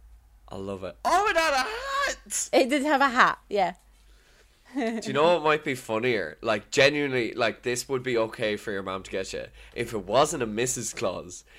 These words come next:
Speaker 1: if it was a Santa Claus, and it came with a beard. The exact same thing, just comes with a beard. And a sack.
Speaker 2: Yeah.
Speaker 1: And boots.
Speaker 2: That's what, that's
Speaker 1: Big boots.
Speaker 2: Yeah.
Speaker 1: And,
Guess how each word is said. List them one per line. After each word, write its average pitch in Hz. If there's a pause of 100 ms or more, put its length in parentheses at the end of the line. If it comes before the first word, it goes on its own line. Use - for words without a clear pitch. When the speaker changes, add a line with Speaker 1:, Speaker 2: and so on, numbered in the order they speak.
(100)
Speaker 1:
if 104
it 110
was 95
a 67
Santa 110
Claus, 71 (180)
and -
it -
came 113
with 101
a -
beard. 85 (240)
The 104
exact 143
same 220
thing, 160 (240)
just 127
comes 151
with 135
a 123
beard. 76 (540)
And 143
a 127
sack. - (680)
Speaker 2:
Yeah. 113
Speaker 1:
And 143
boots. -
Speaker 2:
That's 262
what, 269
that's -
Speaker 1:
Big 190
boots. 156
Speaker 2:
Yeah. 180 (1120)
Speaker 1:
And, 127